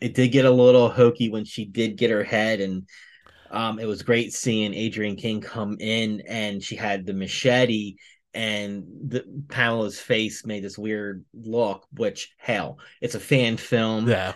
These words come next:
Speaker 1: The fact that they got away with doing a headless Pam to begin with for a fan film.
Speaker 2: Yeah.
Speaker 1: Um,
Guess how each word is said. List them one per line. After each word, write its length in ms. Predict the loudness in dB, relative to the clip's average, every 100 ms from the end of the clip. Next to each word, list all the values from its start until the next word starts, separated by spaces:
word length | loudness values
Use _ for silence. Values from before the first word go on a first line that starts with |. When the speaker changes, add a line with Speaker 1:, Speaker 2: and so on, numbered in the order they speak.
| -12
Speaker 1:
The 60 |
fact 340 | -4 0 0 0
that 100 | 0
they 100 | 0
got 220 | 0 -2
away 280 | -2 -2 -4
with 120 | -4
doing 200 | -4 -4
a 60 | -4
headless 400 | -2 -2 -2 -6
Pam 360 | -4 -2 0
to 60 | -2
begin 440 | -4 -4 -2 0
with 140 | 2 0
for 100 | -2
a 40 |
fan 360 | -4 -2 -2 -2
film. 440 | 2 2 4 2 0
Speaker 2:
Yeah. 280 | -4 -4 -8 -14 _ _ _ _ _
Speaker 1:
Um, 600 | -4 -2 -2 -4 -6 -8